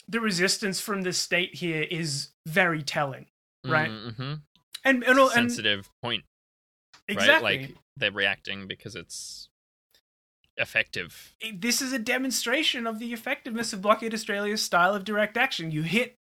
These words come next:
Speaker 1: you have to hit them in the wallet. That's what makes them sit up and pay attention. And, you know, they understand that, and they're putting their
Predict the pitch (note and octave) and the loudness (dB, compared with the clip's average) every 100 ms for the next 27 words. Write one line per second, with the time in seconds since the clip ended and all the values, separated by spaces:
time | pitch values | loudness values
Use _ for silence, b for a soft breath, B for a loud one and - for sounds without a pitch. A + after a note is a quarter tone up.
0 | _ _ _ F3+ F#3+ A3 G3+ A#3 A3+ G#3 | _ _ _ -2 0 2 2 0 2 2
1 | F3 C#3+ F#3 A3+ C#3 - _ _ _ F#3 | 2 2 4 4 2 -6 _ _ _ 6
2 | A#3 A#3 G#3 F#3+ - E3+ F#3+ E3+ E3+ - | 6 4 -2 -2 -4 -6 0 0 0 -8
3 | E3 D3 F3 E3+ E3 C#3 F3 G3 G3 B | -8 -6 -4 -4 -4 -8 -4 -4 -4 B
4 | B _ _ _ - A#3 D#3 E3+ E3+ G#3 | B _ _ _ -6 -2 -2 -4 0 6
5 | B3 A3+ F3+ - G#3 A3+ F#3+ E3 F3 F#3+ | 6 6 0 0 2 4 4 4 2 -2
6 | A3 A3 B3+ C4+ A#3 E3 D3+ D3 D3 C3+ | -2 -2 -4 -2 -2 2 2 4 2 0